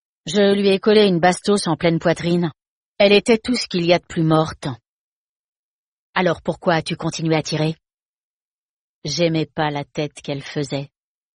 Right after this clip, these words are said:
Pourquoi ça ? On aurait dit qu'elle ricanait.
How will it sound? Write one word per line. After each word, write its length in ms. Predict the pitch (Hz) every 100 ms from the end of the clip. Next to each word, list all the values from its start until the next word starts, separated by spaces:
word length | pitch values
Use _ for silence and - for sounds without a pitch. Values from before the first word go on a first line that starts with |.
| _ _ _ _ _ _
Pourquoi 240 | - - 170
ça ? 180 | 220 277 _ _ _ _ _ _ _ _ _ _ _ _ -
On 240 | 180 196
aurait 300 | 226 226 226
dit 340 | 190 196 285 302 _ _ _ _ _ _
qu'elle 220 | 160 160
ricanait. 680 | 165 202 - 135 147 143 151